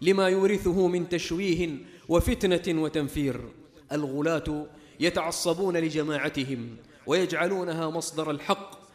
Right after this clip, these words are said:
ويغلون في قادتهم ورؤسائهم، ويتبرؤون من مجتمعات المسلمين، ويكفرون بالمعاصي، ويكفرون أهل الإسلام وحكام المسلمين،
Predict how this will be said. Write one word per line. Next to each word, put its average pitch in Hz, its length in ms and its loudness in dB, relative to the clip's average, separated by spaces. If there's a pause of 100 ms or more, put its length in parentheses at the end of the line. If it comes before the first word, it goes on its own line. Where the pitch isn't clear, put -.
(180)
ويغلون 190 600 4
في 190 160 -2
قادتهم 185 720 2
ورؤسائهم، 180 920 4 (380)
ويتبرؤون 202 1160 2
من 233 160 0
مجتمعات 208 720 0
المسلمين، 147 680 0 (380)
ويكفرون 170 880 0
بالمعاصي، 160 800 0 (340)
ويكفرون 180 840 2
أهل 185 300 0
الإسلام 180 760 0
وحكام 185 580 0
المسلمين، 170 840 0